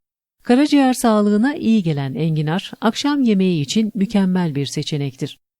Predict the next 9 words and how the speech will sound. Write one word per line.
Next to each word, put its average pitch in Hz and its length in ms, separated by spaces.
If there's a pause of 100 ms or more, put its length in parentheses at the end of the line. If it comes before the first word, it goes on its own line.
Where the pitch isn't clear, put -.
(100)
İçerisinde 262 640
barındırdığı 208 640
maddeler 165 500
sayesinde 143 760 (140)
vücudun 190 540
doğal 220 280
detoksunu 208 520
sağlayan 135 600
enginar, 160 540